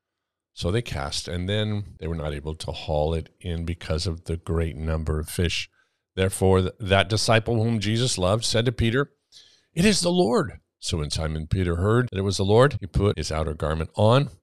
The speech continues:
for he was stripped for work, and he threw himself into the sea. But the other disciples came in the little boat, for they were not far from land, but about a hundred yards away,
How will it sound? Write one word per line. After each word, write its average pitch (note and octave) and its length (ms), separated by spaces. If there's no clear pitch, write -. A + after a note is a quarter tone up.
for - 100
he C#2+ 100
was C#2+ 320
stripped - 300
for D#2+ 100
work, A2 360
and D#2 100
he D2+ 60
threw G2+ 160
himself F#2+ 360
into E2 140
the D#2 100
sea. E2+ 360
But F2 140
the - 100
other D#2+ 160
disciples F#2 540
came F#2 360
in A2+ 160
the A2+ 120
little F#2+ 240
boat, E2 280
for G2 160
they A2 140
were A2+ 280
not A#2+ 260
far G#2+ 320
from F#2 320
land, D#2 380
but C4 80
about D#3+ 220
a F#2 40
hundred F2+ 320
yards D2+ 240
away, E2+ 300